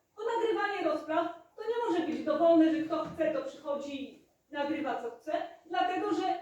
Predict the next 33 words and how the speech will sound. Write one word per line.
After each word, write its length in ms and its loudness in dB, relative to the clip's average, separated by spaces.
tutaj 280 -2
sąd 260 -2
będzie 200 0
rozpoznawał 580 0
sprawę 480 -4
i 80 -4
to 60 -6
ma 340 0
nie 80 -2
przeszkadzać 640 -6
w 60 -20
żaden 320 0
sposób 280 -2
w 40 -2
rozpoznawaniu 680 -2
sprawy. 340 -14
Nikogo 360 0
nie 140 8
rozpraszać, 580 -2
ani 340 0
sądu, 360 0
ani 220 6
stron, 440 -4
bo 60 -4
publiczność 500 -2
to 60 -8
sobie 280 0
siedzi 400 -2
i 340 0
ma 180 2
tylko 220 -2
słuchać. 340 -14
Więc 220 0